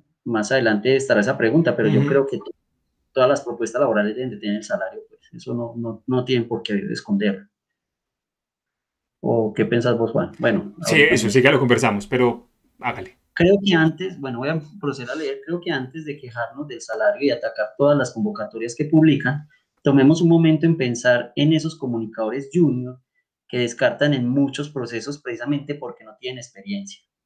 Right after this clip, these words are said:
Speaker 1: Si ven, aquí no se exige experiencia. Tampoco se pide especializaciones ni títulos adicionales, ni diseño,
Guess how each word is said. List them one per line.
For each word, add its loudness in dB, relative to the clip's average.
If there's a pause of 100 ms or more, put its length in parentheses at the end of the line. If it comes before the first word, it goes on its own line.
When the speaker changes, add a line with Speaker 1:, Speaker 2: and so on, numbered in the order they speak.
(340)
Speaker 1:
Si 2
ven, 4
aquí -2
no -8
se -10
exige -12
experiencia. -14 (340)
Tampoco 2
se 2
pide -4
especializaciones 0
ni 2
títulos -6
adicionales, 0
ni 0
diseño, 0